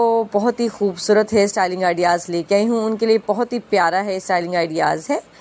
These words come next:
आपके सामने आज long curly hair हैं जो कि बहुत ही खूबसूरत लगते हैं, बहुत ही आई कैचिंग लगते हैं। बहुत सी girls long curly hairs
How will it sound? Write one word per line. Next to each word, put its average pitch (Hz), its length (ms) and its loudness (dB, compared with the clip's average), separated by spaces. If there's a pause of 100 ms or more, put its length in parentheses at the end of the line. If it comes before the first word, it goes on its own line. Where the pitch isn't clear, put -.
(340)
आपके 247 240 0
सामने 254 360 -2
आज 202 340 0 (140)
long 208 520 2
curly 208 280 0
hair 220 280 2
हैं 240 420 -2
जो 185 120 0
कि 190 240 0
बहुत 208 320 -2
ही 220 60 -6
खूबसूरत 226 800 0
लगते 285 300 0
हैं, 285 380 2
बहुत 233 380 0
ही 226 80 -2
आई 185 280 -2 (100)
कैचिंग 190 420 0
लगते 277 320 2
हैं। 269 320 2 (440)
बहुत 349 280 2
सी 330 100 0
girls 247 540 2
long 214 520 2
curly 214 380 2
hairs 196 240 2